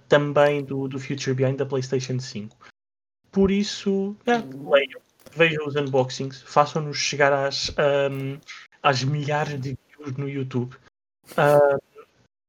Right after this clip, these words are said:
e, e sim, espero que tenham gostado do podcast e espero que estejam tão entusiasmados como nós estávamos, ah,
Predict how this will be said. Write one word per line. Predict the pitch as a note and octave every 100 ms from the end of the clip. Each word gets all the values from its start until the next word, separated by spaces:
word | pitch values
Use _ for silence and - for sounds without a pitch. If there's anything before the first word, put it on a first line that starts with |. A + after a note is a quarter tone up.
| _ -
e, | F#3 F3 E3+ E3+ E3+ E3 E3 E3 F#3 _
e | G#3+
sim, | - D3
espero | C#3+ D#3 D3+
que |
tenham | - C#3+ D3
gostado | C#3+ - C#3 C3+
do | C3
podcast | C#3 B2+ - B2+ B2 -
e | C3+
espero | - - C3
que | -
estejam | - C3+ C3+ C3+ C3
tão | - C#3 C#3
entusiasmados | C3+ C#3+ C3 C3 B2+ B2 C3 C3 C3 - - _ _ -
como | D3+ C#3+ C#3+
nós | C#3 C#3+ C#3+
estávamos, | - - B2+ C3 C#3+ C#3+ C#3+ - -
ah, | D3+ C#3+ C#3 C#3